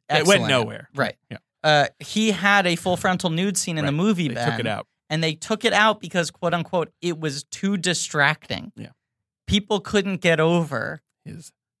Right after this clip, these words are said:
Speaker 1: dick.
Speaker 2: That was what they said in the movie, was that it was, like, an innocuous nude scene, but that people were
Speaker 1: People
Speaker 2: not
Speaker 1: were like, "Look
Speaker 2: able
Speaker 1: at that."
Speaker 2: to focus on the next
Speaker 1: I,
Speaker 2: thirty minutes of the
Speaker 1: I
Speaker 2: film.
Speaker 1: always thought that was,
Speaker 2: Legend
Speaker 1: like,
Speaker 2: building.
Speaker 1: that was some
Speaker 2: Yes.
Speaker 1: bullshit, right?
Speaker 2: Yeah.
Speaker 1: The, not even from him, just people trying to, like, the producers trying to gin up some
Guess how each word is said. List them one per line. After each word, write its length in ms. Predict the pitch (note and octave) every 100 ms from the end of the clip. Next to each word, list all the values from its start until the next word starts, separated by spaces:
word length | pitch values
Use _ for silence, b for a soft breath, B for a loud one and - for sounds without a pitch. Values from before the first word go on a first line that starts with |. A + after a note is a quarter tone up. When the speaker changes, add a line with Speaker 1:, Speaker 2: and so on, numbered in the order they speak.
| _ _
Speaker 1:
dick. 120 | F2+ _ _ _ _ _ -
Speaker 2:
That 140 | G#3
was 160 | G#3+ F#3+
what 140 | G#3+
they 100 | G3+
said 280 | - F#3+ E3
in 60 |
the 60 | D#3
movie, 340 | C#3+ C3+ A#2
was 180 | A2+ B2
that 120 | C#3 B2
it 40 |
was, 140 | B2 B2
like, 140 | C3
an 40 | C#3
innocuous 600 | C#3 D#3+ F#3+ G3+ F#3+ -
nude 260 | D#3 D3+ C#3
scene, 280 | C#3 B2+ B2
but 100 | B2+
that 140 | C3
people 440 | - D3 C#3 B2 A#2+ _ _ -
were 100 | D3
Speaker 1:
People 80 |
Speaker 2:
not 180 | D3+ F3
Speaker 1:
were 40 | E3
like, 0 |
"Look 80 | G3
Speaker 2:
able 100 | G3
Speaker 1:
at 40 | C4
that." 160 | B3+
Speaker 2:
to 40 | -
focus 460 | G#3+ G#3+ G#3+ F#3 F#3
on 120 | F3
the 60 | E3+
next 260 | D#3+ - _ _
Speaker 1:
I, 160 | - C4+
Speaker 2:
thirty 340 | D#4 D4+ D4 C4+
minutes 380 | C4 C4 B3+
of 200 | B3+ G3
the 80 | F#3
Speaker 1:
I 160 | G#3+ B3+
Speaker 2:
film. 120 | C#4
Speaker 1:
always 340 | B3 A3 G3+
thought 340 | - F#3 D#3 C#3
that 180 | D3 C#3
was, 360 | C3+ C3 B2 D3+
Speaker 2:
Legend 300 | A#2+ A2+ C3+
Speaker 1:
like, 40 |
Speaker 2:
building. 320 | B2+ A#2 A#2+ B2+
Speaker 1:
that 180 | C#3 C#3+
was 100 | D3+
some 140 | C#3+ B2
Speaker 2:
Yes. 120 | C3 -
Speaker 1:
bullshit, 120 | - -
right? 120 | -
Speaker 2:
Yeah. 60 | -
Speaker 1:
The, 80 | C#3
not 240 | G3+ G#3 G#3
even 220 | G3 F3
from 160 | D3 E3
him, 140 | G#3
just 140 | E3 C#3+
people 220 | F#3+ D#3
trying 200 | - D3+
to, 60 | C3+
like, 200 | A#2+ A2+ -
the 120 | D3
producers 440 | D#3 D3 C#3 C3
trying 180 | - C3
to 60 | A2+
gin 300 | G#2 - A#2+
up 120 | A2
some 300 | - B2 G#2